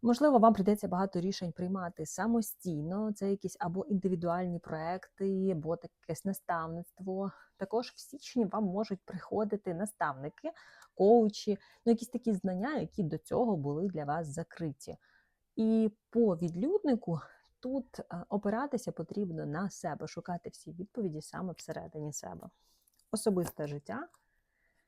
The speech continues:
Шістка кубків. Ну, готуйтеся, тут можуть повертатися колишні, можуть повертатися ситуації з минулого, які вже були.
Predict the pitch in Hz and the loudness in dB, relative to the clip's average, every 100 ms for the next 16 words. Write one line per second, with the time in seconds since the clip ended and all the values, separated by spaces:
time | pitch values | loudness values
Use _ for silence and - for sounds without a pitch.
0 | _ _ - 220 - 185 - 151 - 156 | _ _ -2 -2 0 -6 -4 -6 -6 -8
1 | 160 - 185 262 311 220 202 339 269 240 | -4 0 2 2 2 2 0 -2 -2 0
2 | 226 214 180 175 - 165 170 170 160 - | 0 0 -4 -6 -4 -4 -4 -6 -6 -10
3 | 151 190 277 311 - 254 262 175 131 135 | -8 -2 0 0 -2 -4 0 0 -2 -4
4 | 156 165 175 170 - 180 311 302 285 277 | -4 -4 -6 -8 -8 -10 -6 -2 -2 -2
5 | - 247 233 233 233 220 208 208 196 208 | -2 -2 2 2 2 0 0 0 0 -2
6 | 196 175 190 185 180 185 190 180 | -2 -4 -4 -2 -4 -4 -4 -4